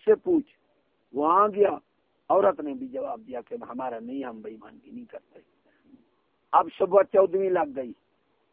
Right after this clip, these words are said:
وہ جو درہم لے کر بھاگا تھا پوچھ رہا ہے، وہ کہہ رہا ہے کیسا بے وقوف گیا، جیس کا بھی تھا، گھر تو آ گیا تھا، اچھا ہوا انہوں نے نہیں لیا، میں تو بے وقوف ہوں کہ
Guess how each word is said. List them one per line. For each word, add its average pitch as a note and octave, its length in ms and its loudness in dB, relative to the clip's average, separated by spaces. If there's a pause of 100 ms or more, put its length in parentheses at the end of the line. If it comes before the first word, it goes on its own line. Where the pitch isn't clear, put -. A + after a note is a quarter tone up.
(800)
وہ A#3+ 200 10
جو A3+ 140 10
درہم F#3+ 400 2
لے F#3 160 2
کر F#3+ 160 2
بھاگا F3 380 0
تھا F3 180 0 (200)
پوچھ F3 260 -2
رہا D3+ 240 4
ہے، C#3+ 60 2
وہ D#3 160 0
کہہ E3 140 -4
رہا E3 300 -2
ہے G3+ 200 2 (600)
کیسا C3 340 -4
بے E3+ 160 -4
وقوف C3+ 480 -8
گیا، E2 320 -20 (180)
جیس E3+ 320 -6
کا B2+ 140 -6
بھی C#3+ 220 -4
تھا، A#2+ 380 -6 (100)
گھر G3 200 4
تو A3 220 4
آ G3 140 6
گیا G3+ 280 6
تھا، E3 300 -2 (640)
اچھا A3+ 400 8
ہوا G#3 180 12
انہوں G3+ 300 6
نے F#3 260 0
نہیں F3 100 0
لیا، E3 240 4
میں G#3 220 6
تو G#3+ 140 4
بے G3+ 140 6
وقوف A3+ 380 4
ہوں A3 80 6
کہ G3 120 2